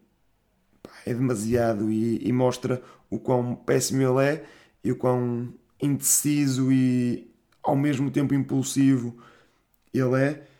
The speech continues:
Isto são tudo coisas que, que podem, que podem dizer sobre ele. Sobre as outras personagens, não, não há muitas coisas polémicas que, que possam dizer. São personagens mais ou menos unânimes, mas há mais coisas que podem f-, dizer sobre a série.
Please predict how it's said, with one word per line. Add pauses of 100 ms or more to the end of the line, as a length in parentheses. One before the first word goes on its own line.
(160)
Isto
são
tudo
coisas
que, (180)
que
podem,
que
podem
dizer
sobre
ele. (960)
Sobre
as
outras
personagens,
não, (120)
não
há
muitas
coisas
polémicas
que,
que
possam
dizer.
São
personagens
mais
ou
menos (580)
unânimes,
mas (840)
há
mais
coisas
que
podem
f-, (180)
dizer
sobre
a
série.